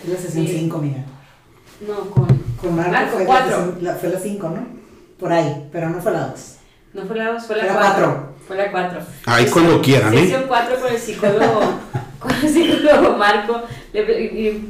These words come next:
Speaker 2: y hablábamos sobre, sobre lo que conlleva el estrés en la odontología.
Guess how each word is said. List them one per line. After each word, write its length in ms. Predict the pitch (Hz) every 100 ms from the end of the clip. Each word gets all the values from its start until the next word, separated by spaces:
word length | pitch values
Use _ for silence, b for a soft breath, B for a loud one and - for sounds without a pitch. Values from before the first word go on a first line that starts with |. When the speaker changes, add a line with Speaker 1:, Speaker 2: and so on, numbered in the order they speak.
| 208
Speaker 2:
y 20 |
hablábamos 480 | 202 208 208 220 214
sobre, 560 | 214 185 180 170 - -
sobre 800 | 196 180 175 165 160 160 160
lo 180 | 165 165
que 500 | 160 156 151 - - -
conlleva 680 | 175 170 175 180 226 - B B -
el 160 | 165 156
estrés 720 | - - 165 165 175 - - - -
en 120 | 180
la 140 | 175 165
odontología. 800 | 160 160 156 - 226 240 240